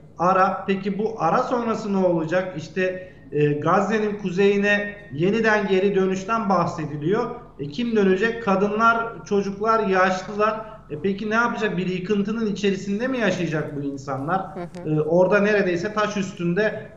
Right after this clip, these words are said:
Speaker 1: taş kalmamış durumda. Hastaneler iflas etmiş durumda. E, hastanelerin onarılacağı söyleniyor. Ama iş gücünün geçişi yasak.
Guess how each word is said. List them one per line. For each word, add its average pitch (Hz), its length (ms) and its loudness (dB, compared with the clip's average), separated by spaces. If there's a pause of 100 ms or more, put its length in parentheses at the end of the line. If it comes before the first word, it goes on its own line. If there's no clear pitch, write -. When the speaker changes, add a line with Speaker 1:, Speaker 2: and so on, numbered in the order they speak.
Speaker 1:
taş 196 200 2
kalmamış 208 600 2
durumda. 147 520 -4
Hastaneler 190 600 0
iflas 214 480 -2
etmiş 196 380 -6
durumda. 180 600 -2 (200)
E, 156 60 -4
hastanelerin 196 720 2
onarılacağı 202 760 4
söyleniyor. 175 600 -2 (340)
Ama 196 140 0
iş 226 220 -2
gücünün 220 420 0
geçişi 170 440 -2
yasak. 156 460 -2